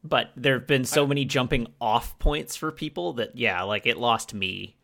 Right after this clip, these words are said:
Speaker 1: I'd have to go back and
Speaker 2: Yep.
Speaker 1: rewatch the whole thing from the beginning, probably.
Speaker 2: Yeah,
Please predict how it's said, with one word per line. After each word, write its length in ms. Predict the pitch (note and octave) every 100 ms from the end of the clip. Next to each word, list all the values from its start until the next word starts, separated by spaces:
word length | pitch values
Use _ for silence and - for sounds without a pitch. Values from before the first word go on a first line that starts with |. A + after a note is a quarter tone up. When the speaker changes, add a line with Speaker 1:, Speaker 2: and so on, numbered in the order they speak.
| _
Speaker 1:
I'd 180 | B2+ B2
have 140 | A#2 A2+
to 60 |
go 80 | G#2+
back 180 | G2+ G2
and 60 |
Speaker 2:
Yep. 100 | D3
Speaker 1:
rewatch 300 | F#2+ F#2+ F#2+
the 80 | -
whole 180 | A2 G#2
thing 220 | - G#2+
from 140 | A2 A2+
the 60 |
beginning, 340 | A2 - G#2+ A2+
probably. 580 | - - A#2 B2 B2+ - _ _ _ _ _ _ _ _
Speaker 2:
Yeah, 220 | F#2+ D#2+